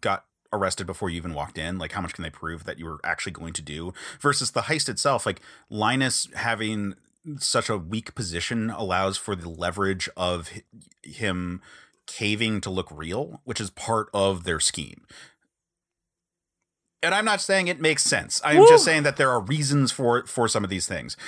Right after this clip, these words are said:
Speaker 1: I, I, because ultimately, the reasons for these kind of things is the shot of them planning, well, what are we gonna do after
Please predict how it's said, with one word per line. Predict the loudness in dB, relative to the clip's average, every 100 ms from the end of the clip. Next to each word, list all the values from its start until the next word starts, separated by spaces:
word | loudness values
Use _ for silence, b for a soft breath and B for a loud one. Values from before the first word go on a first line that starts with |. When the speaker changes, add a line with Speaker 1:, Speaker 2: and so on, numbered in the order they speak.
| B -2
Speaker 1:
I, | -2 0
I, | 0
because | 0 2
ultimately, | 2 2 2 2 0
the | 0 -2
reasons | 0 -2 0 0 0
for | 2 2
these | 0
kind | -2 -2
of | -2
things | 0 0 0
is | -2 -2
the | -2
shot | 2 2 2
of | -2
them | -2 -2
planning, | -4 -2 0 0 0 -4
well, | -4 -2
what | 0
are | 2
we | 0
gonna | 0 -2 -2
do | -4 -4 -2 -4 -2
after | -2 -2 -2 -2 0 -2